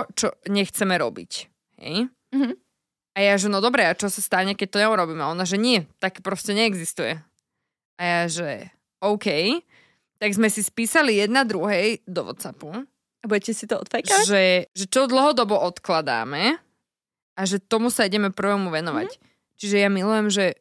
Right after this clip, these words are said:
Speaker 1: my máme precitnutie po štyroch rokoch s mojou terapeutkou, že my už sme kamky.
Speaker 2: Takže teraz už ty koučuješ ju, hej?
Speaker 1: Ja, ja hovorím, <laughs> keď som povedala, že Tanička, toto je prvá terapia, ktorá aj konečne vám niečo priniesla. <laughs> Že
Speaker 2: Výborné.
Speaker 1: konečne aj,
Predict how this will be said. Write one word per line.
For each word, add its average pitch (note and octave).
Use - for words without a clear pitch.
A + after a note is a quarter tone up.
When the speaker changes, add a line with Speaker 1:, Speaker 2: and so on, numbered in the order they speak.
Speaker 1:
my G3
máme G3+
precitnutie A3
po F#3
štyroch G#3
rokoch F#3+
s G#3
mojou G3
terapeutkou, A3+
že A#3+
my A3
už A#3
sme C4+
kamky. F4
Speaker 2:
Takže G#3+
teraz A#3
už A3+
ty B3+
koučuješ G#3+
ju, F#3
hej? G3+
Speaker 1:
Ja, G#3+
ja B3
hovorím, C#4+
<laughs> B3+
keď C4
som C#4+
povedala, B3+
že A#3
Tanička, A3+
toto G#3+
je G3
prvá A#3
terapia, G#3+
ktorá G3
aj F#3
konečne G#3+
vám E3+
niečo F3+
priniesla. G3+
<laughs> A#3+
Že G#3
Speaker 2:
Výborné. G#3+
Speaker 1:
konečne C#4
aj, G#3+